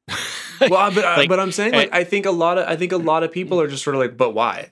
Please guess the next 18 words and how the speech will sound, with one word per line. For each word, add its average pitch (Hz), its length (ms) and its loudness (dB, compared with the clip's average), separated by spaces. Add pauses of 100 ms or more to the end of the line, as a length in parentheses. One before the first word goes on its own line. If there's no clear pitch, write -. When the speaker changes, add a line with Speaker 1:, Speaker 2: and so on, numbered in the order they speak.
Speaker 2:
Like, 123 440 -4
I'll 127 120 4
just 123 160 -6
do 123 120 -2
this 113 160 -2
for 110 160 -4
now, 135 280 0
and 113 120 -4
then 107 80 -6
eventually 117 340 -4
I'll 104 80 -4
fix - 240 -10
it." 113 80 -8
And 117 100 -12
the 113 60 -10
trick 277 260 -2
is, 127 160 -2
like, 110 300 -2